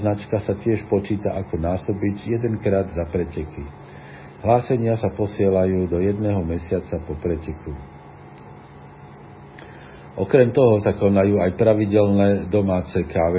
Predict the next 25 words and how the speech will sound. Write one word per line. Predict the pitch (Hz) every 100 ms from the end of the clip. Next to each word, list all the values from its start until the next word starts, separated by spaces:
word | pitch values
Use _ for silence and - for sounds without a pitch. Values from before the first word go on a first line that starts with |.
| 87
preteky. | 85 82 85 76 76 73 - - - - - - - - - - - - - - - - - - - - - 87
Ehm, | 90 90 85 80 80 80 - - - - - -
deviateho | 107 120 117 113 120 107 113 113 98
septembra, | - 101 - 107 107 104
to | 101
znamená | 90 98 101 95
v | 90 -
sobotu, | 110 113 107 120 117 117 - - - - -
od | 92 90 92
nula | 101 113 110 -
štyri | 107 101 107 107 - - - 92
nula | 104 104 101
nula | 104 104
do | 95 98
nula | 101 98 92 -
šesť | 110 110 -
nula | 104 101
nula | 101 98 98 95
je | 87 85 - -
O | 110
M | 110 104 101
Activity | 98 95 104 98 101 101 -
Contest | 104 101 104 104 107 - - - - - - - -
v |
pásme | 95 92 - 90 82